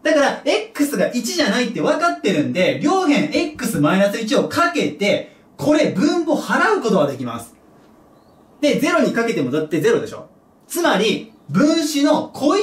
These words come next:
つイコールゼロを解いたら、xすぐ出てくるんです。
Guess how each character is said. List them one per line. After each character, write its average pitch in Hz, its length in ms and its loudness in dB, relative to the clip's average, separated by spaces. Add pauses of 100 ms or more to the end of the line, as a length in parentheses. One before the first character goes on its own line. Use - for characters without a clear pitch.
(100)
つ 339 200 -8
イ 226 260 -6
コ 339 220 2
ー 320 100 0
ル 294 80 2
ゼ 294 160 2
ロ 302 160 2
を - 80 -4
解 269 240 0
い - 40 -4
た 139 100 -6
ら、 - 200 0
x - 300 -2
す 320 160 -2
ぐ 208 80 2
出 180 120 2
て 277 120 0
く 175 80 0
る 127 120 0
ん 113 40 -10
で - 100 -12
す。 - 160 -20